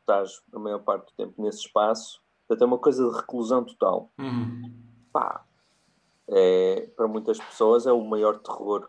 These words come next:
Speaker 1: que, que se podia dizer, é, é tipo ir para uma solitária, não é?
Speaker 2: Pois.
Speaker 1: A verdade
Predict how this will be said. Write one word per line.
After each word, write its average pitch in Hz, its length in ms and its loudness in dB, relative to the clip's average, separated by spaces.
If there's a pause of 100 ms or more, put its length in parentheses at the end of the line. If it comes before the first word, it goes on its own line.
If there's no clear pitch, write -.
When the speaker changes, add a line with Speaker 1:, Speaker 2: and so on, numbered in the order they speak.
(120)
Speaker 1:
que, 95 60 -18
que - 200 -20
se - 200 -18
podia 98 420 -6
dizer, 92 320 -2
é, 92 300 0
é 95 40 -4
tipo - 280 -8
ir 110 140 -4
para 113 100 0
uma 104 120 0
solitária, 98 680 -2
não 95 80 -2
é? 95 120 -4 (240)
Speaker 2:
Pois. 143 240 0 (960)
Speaker 1:
A 127 60 4
verdade 101 600 2